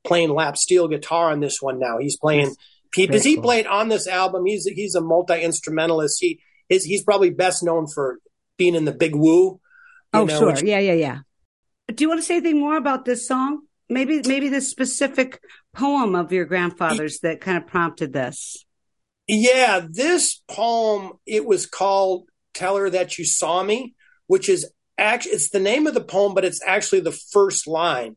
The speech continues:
Speaker 1: This was probably the poem that I took the most from a single poem. It was a pretty short poem. And then there was another poem that had some stuff I thought was really good. And then I used some of my own lyrics for it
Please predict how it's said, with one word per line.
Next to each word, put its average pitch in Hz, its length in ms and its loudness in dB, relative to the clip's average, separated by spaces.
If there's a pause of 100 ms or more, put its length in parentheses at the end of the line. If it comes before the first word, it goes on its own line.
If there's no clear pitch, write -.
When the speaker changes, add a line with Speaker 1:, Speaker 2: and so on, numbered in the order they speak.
(120)
Speaker 1:
This 269 260 -2
was 277 200 -2
probably 196 540 0
the 170 220 -4
poem 190 280 0
that 151 120 -2
I 139 180 -2 (100)
took - 360 -2
the 165 80 0
most 151 600 2 (100)
from 156 180 2
a 131 60 0
single 208 640 2 (160)
poem. 180 420 2 (200)
It 143 60 -4
was 151 140 -4
a 143 60 -2
pretty 190 280 2
short 185 480 2
poem. 165 380 2 (500)
And 160 180 -2
then 180 160 2
there 180 140 4
was 165 160 2
another 180 420 2
poem 180 380 2
that 151 120 -4
had 151 300 -6
some 147 200 -2
stuff 151 340 0
I 143 80 0
thought 156 220 -2
was 156 160 -2
really 156 200 -2
good. 170 240 4
And 160 160 0
then 185 160 4
I 165 180 2
used 170 280 0
some 156 160 -4
of 147 80 -4
my 143 160 -8
own 147 300 -2
lyrics 135 380 0
for 127 220 0
it 120 80 -6